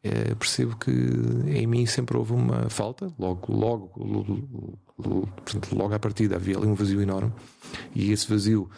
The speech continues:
juntaram-se às circunstâncias do, da infância. Eh, e depois, claro, o, o, pá, depois eu tive que ir resolvendo essa,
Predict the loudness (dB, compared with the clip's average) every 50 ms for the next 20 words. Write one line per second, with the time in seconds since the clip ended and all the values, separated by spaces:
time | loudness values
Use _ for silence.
0 | -20 -16 -8 -4 -2 -2 0 0 -2 -2 -2 -2 -2 -2 0 0 -2 0 0 -2
1 | -2 -2 -2 -2 -2 -2 -2 -2 -2 -4 -4 -4 -4 -4 -6 -6 -4 -4 -4 -6
2 | -6 -8 -10 -12 -6 -4 -2 -2 0 0 0 0 0 0 0 0 0 0 -2 -8
3 | -12 -10 -10 -12 -12 -14 -12 -8 -4 -2 0 0 2 2 0 0 0 -2 -4 -4
4 | -4 -6 -8 -8 -8 -10 -8 -8 -8 -6 -4 -6 -6 -6 -6 -4 -4 -4 -2 -4
5 | -4 -4 -6 -8 -6 -4 -4 -2 -2 -2 -2 -4 -4 -8 -18 -20 -20 _ _ _
6 | _ -6 -6 -6 -6 -10 -20 _ _ -10 -4 -2 -2 -2 -2 -2 -4 -4 -2 -4
7 | -2 -2 0 0 0 0 0 0 0 0 -2 -2 -4 -4